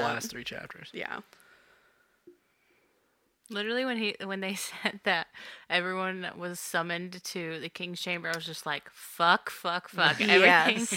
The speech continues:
Speaker 3: Everything <laughs> is gonna happen. Like, everyone's gonna die." Oh, I was so stressed. I literally was
Speaker 1: Ugh.
Speaker 3: pacing and reading back and forth in the living room.
Speaker 1: I was, I was pacing
Speaker 3: I was
Speaker 1: and
Speaker 3: like, "I,
Speaker 1: reading
Speaker 3: I
Speaker 1: also.
Speaker 3: can't, I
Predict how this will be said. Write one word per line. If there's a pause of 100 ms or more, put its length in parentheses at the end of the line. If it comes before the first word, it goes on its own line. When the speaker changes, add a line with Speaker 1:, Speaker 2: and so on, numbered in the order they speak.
(120)
Speaker 3:
Everything
<laughs> (100)
is
gonna
happen. (360)
Like,
everyone's
gonna
die." (420)
Oh,
I
was
so
stressed. (1500)
I
literally
was
Speaker 1:
Ugh.
Speaker 3:
pacing (140)
and
reading (400)
back
and
forth
in
the
living
room. (1200)
Speaker 1:
I
was,
I
was
pacing
Speaker 3:
I
was
Speaker 1:
and
Speaker 3:
like,
"I,
Speaker 1:
reading
Speaker 3:
I
Speaker 1:
also.
Speaker 3:
can't,
I